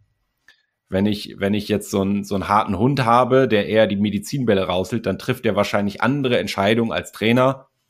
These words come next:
und hat einen anderen Effekt auf die Mannschaft als jemand, der so, so modern, so als Laptop-Trainer irgendwie und, äh, so Konzepttrainer oder sowas. Und ich treffe natürlich eine Entscheidung über dieses Personal mit einer gewissen Erwartungshaltung,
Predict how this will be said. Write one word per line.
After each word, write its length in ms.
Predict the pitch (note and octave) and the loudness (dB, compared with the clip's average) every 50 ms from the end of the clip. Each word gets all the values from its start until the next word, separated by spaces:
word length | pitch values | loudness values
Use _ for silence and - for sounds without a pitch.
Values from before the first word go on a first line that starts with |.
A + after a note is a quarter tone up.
| _ _ _ | _ _ _
und 120 | - F#2+ | -4 -2
hat 140 | G2+ G2 - | -2 -2 -2
einen 140 | - G2 G2+ | -4 -4 -2
anderen 420 | - G#2 A#2+ C3 B2+ A#2+ A2+ A2+ | 0 2 4 4 4 4 2 0
Effekt 400 | G#2+ E2 F2 - A2 G#2 - - | 0 -2 -4 -4 -4 -6 -4 -8
auf 140 | - D#2 - | -10 -10 -8
die 100 | - - | -8 -4
Mannschaft 640 | F2+ F#2+ G#2+ B2 A#2 - B2+ A#2+ B2 - - - - _ _ _ _ _ _ _ _ _ _ _ | 0 0 0 0 0 2 2 0 0 -2 -8 -20 -20 _ _ _ _ _ _ _ _ _ _ _
als 280 | _ - G#2 G#2 - - | _ -4 -4 -4 -4 -4
jemand, 560 | G2+ A2 G#2+ A2 G#2 G2+ G2+ G2 - - F#2+ | -2 0 2 2 2 2 2 -2 -4 -6 -4
der 140 | G2+ G2 F#2+ | -2 -2 -2
so, 320 | F2 G2 G2 F#2+ G2 G2 - - A1+ - | 0 0 0 2 2 0 -2 -4 -8 -12
so 300 | - G2+ G2+ G#2 G2 - - | -10 -8 -6 -6 -6 -6 -4
modern, 640 | G2+ G2+ A2 G2+ G#2+ G2+ G#2 A2 A2+ A2 A2 G#2+ | -2 -2 0 2 2 2 4 4 4 2 2 0
so 120 | F#2+ G#2 F#2+ | 0 -2 -2
als 200 | F#2+ G2+ - - | -2 -4 -2 0
Laptop-Trainer 920 | G#2+ G#2+ - - G#2+ G2 - - - - G#2+ G#2+ G#2+ G2+ G2+ G2 F#2+ F#2 | 0 0 0 -2 -2 -4 -4 -6 -6 -4 -2 -2 0 0 0 0 0 0
irgendwie 560 | - F2 G2+ G2 F2+ F2 F#2+ F#2+ F#2+ F#2+ F#2 - | 0 -2 -4 -4 -4 -6 -6 -6 -6 -6 -6 -8
und, 280 | E2+ F#2+ F#2+ F#2+ - | -8 -10 -10 -12 -14
äh, 300 | - - C#2 A#1+ G1+ G1+ G#1+ G1+ - G1+ _ _ | -18 -18 -18 -18 -18 -20 -20 -20 -20 -20 _ _
so 160 | - F#2 - | -18 -18 -16
Konzepttrainer 920 | - - - - - - - A2+ - _ - - - G2+ G2+ G2+ G2 F#2+ E2 | -16 -18 -16 -14 -10 -10 -10 -10 -10 _ -16 -8 -4 -2 0 0 0 -2 -2
oder 180 | F2 F#2 F#2 F2+ | -2 -2 -4 -4
sowas. 340 | F#2 F2+ F#2 F#2 F#2 - - | -4 -2 -2 -2 -4 -4 -8
Und 140 | - G2+ | -12 -12
ich 160 | - E2 - _ | -12 -14 -14 _
treffe 260 | - - G2 G#2+ A2+ | -10 -10 -8 -6 -6
natürlich 280 | A2+ B2 - G2+ G2 F#2 | -6 -6 -6 -8 -8 -8
eine 80 | G2 F#2 | -8 -10
Entscheidung 460 | - - - F#2+ G2 G2 G2 G2+ G2 | -10 -10 -6 -4 -4 -4 -4 -4 -4
über 240 | - A#2+ A#2 B2 A#2 | -4 -2 -2 -2 -2
dieses 260 | G#2 G2+ G2 F#2+ - | -4 -6 -8 -8 -10
Personal 720 | - - F#2+ F2+ F2+ F2 F2 F2 F2+ G2+ A2 A2+ A#2+ G#2 | -8 -8 -8 -8 -8 -10 -8 -6 -2 0 2 2 2 0
mit 220 | G#2 G#2+ G#2 G2+ F#2+ | -2 -4 -6 -6 -6
einer 100 | A2 G2 | -6 -6
gewissen 220 | G2 G2+ G2 A2 | -6 -8 -8 -6
Erwartungshaltung, 1080 | E2 F2 E2+ F#2 F#2 F#2+ - A#2 A2 - - F#2+ G2 G2+ G2 - G#2+ G#2+ G#2+ G#2 G#2 | -8 -6 -4 -4 -4 -6 -6 -8 -12 -8 -6 -4 -2 -2 -4 -4 -6 -6 -6 -6 -10